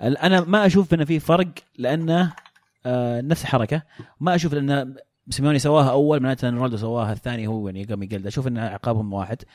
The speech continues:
أم، أنا للأمانة شفت صورة إنه يو-، سواها الجمهور الأتلتي، ولكن شفت أيضا صورة ثانية وما كان الجمهور الأتلتي، فما أدري. فإذا كانت هي الجمهور الأتلتي أتوقع إنه راح فعلا يتوقف رونالدو،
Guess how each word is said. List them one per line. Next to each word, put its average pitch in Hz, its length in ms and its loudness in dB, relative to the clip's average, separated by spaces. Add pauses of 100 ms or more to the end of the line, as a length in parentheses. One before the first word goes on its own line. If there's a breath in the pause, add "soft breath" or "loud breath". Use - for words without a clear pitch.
(440 loud breath)
أم، 101 600 -6 (100)
أنا 165 140 4
للأمانة 165 360 2
شفت 151 240 -2
صورة 127 300 2
إنه 117 220 2
يو-، 117 140 2
سواها 120 360 0
الجمهور 110 420 -4
الأتلتي، 120 380 -6
ولكن 131 260 -4
شفت 143 200 -6
أيضا 123 380 -2 (100)
صورة 139 300 4
ثانية 147 420 2 (380 loud breath)
وما 107 500 0
كان 104 220 -2
الجمهور 95 300 -6
الأتلتي، 101 340 -8
فما 107 600 -2
أدري. 95 280 -10 (120)
فإذا 147 240 0
كانت 151 280 4
هي 147 60 6
الجمهور 131 240 -2
الأتلتي 127 280 -4
أتوقع 113 300 -2
إنه 107 140 -10
راح 104 240 -8 (380 soft breath)
فعلا 123 260 0
يتوقف 92 500 -6
رونالدو، 78 220 -16